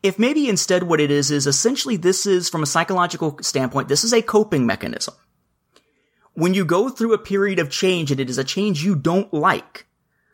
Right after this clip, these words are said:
a lot of times there is a reaction to it to try to stand against it or try to find some way to have an impact and feel like there is some level of control. And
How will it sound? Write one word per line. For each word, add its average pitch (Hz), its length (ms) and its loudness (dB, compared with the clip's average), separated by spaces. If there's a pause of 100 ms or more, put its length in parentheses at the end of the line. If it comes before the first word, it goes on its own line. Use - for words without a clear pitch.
(380)
a 170 120 2
lot 214 240 2
of 233 80 0
times 220 260 2
there 175 180 -2
is 190 140 4
a 190 80 4
reaction 170 760 -2
to 143 220 0
it 135 100 2
to 151 80 0
try 180 360 0
to 214 160 0
stand 185 480 0
against 160 340 0
it 147 40 6
or 135 40 2
try 185 200 -2
to 247 100 0
find 170 240 -2
some 277 680 -2
way 151 460 2 (500)
to 202 120 2
have 180 200 2
an 190 140 2
impact 156 480 -2
and 135 120 -4
feel 180 200 2
like 185 180 0
there 156 180 0
is 143 120 0
some 147 240 0
level 139 300 0
of 131 340 0
control. - 800 -2 (880)
And 160 240 2